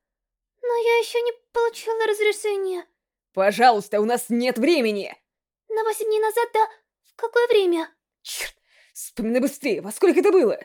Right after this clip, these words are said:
Speaker 2: Что мне тогда сказал Асахина-сан? Ты сказал мне отправиться точно в пятнадцать сорок пять. Быстрее!»
Speaker 1: «Хорошо. А?»
Speaker 2: Как детеныш животного, Асахина-сан невинно смотрел на меня.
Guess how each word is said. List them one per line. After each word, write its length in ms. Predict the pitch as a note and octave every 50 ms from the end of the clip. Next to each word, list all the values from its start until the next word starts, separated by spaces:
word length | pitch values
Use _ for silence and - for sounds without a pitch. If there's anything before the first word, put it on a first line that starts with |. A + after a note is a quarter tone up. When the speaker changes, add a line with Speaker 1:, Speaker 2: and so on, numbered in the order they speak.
| - _ _ _ _ _
Speaker 2:
Что 380 | - - - _ _ - C#4
мне 140 | D4+ D4+ D4
тогда 200 | C#4+ D#4 C4 D4+
сказал 260 | D#4 - C#4+ C4 C#4
Асахина-сан? 600 | C4+ C4+ C4 - D4 C#4 C4 - - G3+ - - - _ _ _ _ _ _
Ты 120 | _ G3+ G#3
сказал 320 | G3+ - - A3 G3+ A3 A3
мне 120 | G#3+ G#3
отправиться 380 | F#3 G3+ G#3 G#3+ G#3+ G3 A3 G3
точно 380 | - A#3 B3 - - A#3 B3
в 220 | A#3+ A#3+ A#3 - - _ _ _ _ _ _ _ _
пятнадцать 460 | - G3 G3 A3 A#3 A3+ G3 A3+ G#3+
сорок 200 | A#3+ A3+ A3 -
пять. 280 | - G3 - - - _ -
Быстрее!» 760 | F#3 F#3 A#3 A3+ - - - C4 B3 A3 F3 A#2+ - - _ _ _ _ _ _ _ _ _ _ _ _ _ _ _ _ _ _ _
Speaker 1:
«Хорошо. 540 | A4+ A4+ A4+ A#4+ A#4+ A#4+ - A4 A4 A4 A4 - _ _ _ _ _ _ _ _ _ _ _
А?» 140 | D#4 D#4+ F4+ G#4 A#4+ A#4+ - _ _ _ _ _ _ _ _ _ _ _ _ _
Speaker 2:
Как 200 | - E3+ F#3+ G#3
детеныш 440 | G#3+ B3+ B3+ - G4+ G#4 E4+ B3+ G#3
животного, 440 | E3+ G#3 G3 A#3+ C4 B3 G#3+ G3 E3+
Асахина-сан 560 | G3 F#3+ A3+ - C#4 C4+ C#4 C#4 - G4+ F4
невинно 280 | C#4+ C4 C4 C#4+ C#4+ C#4+
смотрел 380 | - C4+ C#4+ C4 D#4+ D4+ A#3+
на 80 | G3 G3
меня. 340 | F#3+ G#3 A3 G#3 F3+ -